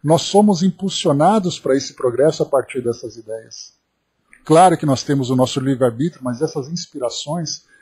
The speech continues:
elas chegam pra nós o tempo todo. E isso vai fazendo com que, quanto maiores as velas, quanto maior o conhecimento que nós temos, mais acelerado será exatamente o nosso progresso.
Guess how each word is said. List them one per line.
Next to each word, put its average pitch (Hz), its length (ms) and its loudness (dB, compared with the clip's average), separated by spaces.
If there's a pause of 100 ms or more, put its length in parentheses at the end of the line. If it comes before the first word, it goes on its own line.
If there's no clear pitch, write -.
elas 156 200 4
chegam 190 320 0
pra 160 160 0
nós 156 220 2
o 147 40 -2
tempo 131 320 -6
todo. 117 360 -4 (920)
E 147 140 2
isso 190 180 2
vai 160 140 4
fazendo 147 400 2
com 151 180 -4
que, 151 160 -6
quanto 156 300 -4
maiores 147 600 4
as 110 240 0
velas, 135 760 0 (300)
quanto 147 240 0
maior 151 420 6
o 196 40 0
conhecimento 135 680 -2
que - 80 -6
nós 117 200 -2
temos, 156 540 -4 (200)
mais 185 380 4
acelerado 151 640 2
será 135 320 2
exatamente 135 480 -4
o - 20 -8
nosso 131 240 -8
progresso. 110 640 -12